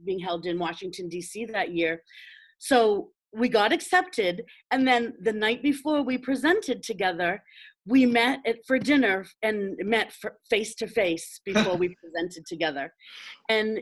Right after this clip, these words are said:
Speaker 1: it was just like, "This is
Speaker 2: Beautiful.
Speaker 1: the coolest thing." <laughs>
Speaker 2: Right, that's so beautiful. That, that's such a wonderful thing. Like, before you, how could you possibly do anything like that? But now you could just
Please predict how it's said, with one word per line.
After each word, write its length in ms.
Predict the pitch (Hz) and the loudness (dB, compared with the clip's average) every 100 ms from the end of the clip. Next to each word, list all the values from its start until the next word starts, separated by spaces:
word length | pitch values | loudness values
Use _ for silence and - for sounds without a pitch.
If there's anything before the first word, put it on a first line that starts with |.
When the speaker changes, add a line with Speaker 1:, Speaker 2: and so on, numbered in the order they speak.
| - - | -2 2
Speaker 1:
it 100 | 254 | 2
was 160 | 254 | 2
just 200 | 269 269 | -2 -2
like, 240 | 247 240 202 | 0 0 0
"This 260 | 202 262 262 | 0 2 4
is 60 | |
Speaker 2:
Beautiful. 440 | 285 285 226 - - | 2 2 2 0 -6
Speaker 1:
the 220 | _ 247 | _ -14
coolest 340 | 226 220 - - | -4 -4 -4 -2
thing." 360 | 175 160 202 339 | -2 0 -2 -4
<laughs> 60 | 277 285 - 302 - | -4 -6 -10 -12 0
Speaker 2:
Right, 160 | 285 208 | 2 4
that's 200 | 220 233 | 4 4
so 160 | 233 | 4
beautiful. 360 | 220 262 269 147 | 4 0 0 -2
That, 120 | 151 | 0
that's 180 | 175 175 | 0 0
such 160 | 226 226 | 2 2
a 60 | |
wonderful 480 | 180 196 208 196 202 | 0 -2 -4 -4 -4
thing. 240 | - 254 247 | -4 -8 -4
Like, 240 | 147 143 - _ _ | -6 -6 -12 _ _
before 460 | 196 180 180 214 220 | -4 -2 2 4 4
you, 260 | 175 170 - | 2 -2 -4
how 180 | 185 | -4
could 140 | 208 233 | -2 -4
you 80 | 220 | -6
possibly 520 | - - 220 175 175 | -10 -10 -8 -6 -4
do 160 | 190 | -4
anything 400 | 170 175 175 185 | -6 -8 -8 -8
like 260 | 170 196 220 | -4 -6 -6
that? 320 | 117 - - _ _ _ _ 175 | -8 -8 -12 _ _ _ _ -2
But 140 | 156 | 0
now 260 | 165 202 185 | 0 0 0
you 180 | 170 | -2
could 140 | 185 170 | -4 -2
just 320 | 170 - | -2 -4